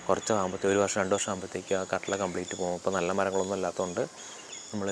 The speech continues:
സിമൻറ്റ് കട്ടയാണ് വെച്ചിരിക്കുന്നത് കേട്ടോ. അപ്പം ഇതാണ് നമ്മുടെ സിറ്റ് ഔട്ട്. സിറ്റ് ഔട്ട് നമ്മൾ നേരെ കയറി വന്നു കഴിഞ്ഞാൽ നമ്മുടെ ഏറ്റവും ഫ്രണ്ടിൽ ദേ ഇവിടെ,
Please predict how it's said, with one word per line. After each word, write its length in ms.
സിമൻറ്റ് 380
കട്ടയാണ് 240
വെച്ചിരിക്കുന്നത് 400
കേട്ടോ. 100
അപ്പം 260
ഇതാണ് 300
നമ്മുടെ 240
സിറ്റ് 360
ഔട്ട്. 220
സിറ്റ് 260
ഔട്ട് 200
നമ്മൾ 220
നേരെ 220
കയറി 320
വന്നു 160
കഴിഞ്ഞാൽ 240
നമ്മുടെ 220
ഏറ്റവും 260
ഫ്രണ്ടിൽ 380
ദേ 80
ഇവിടെ, 220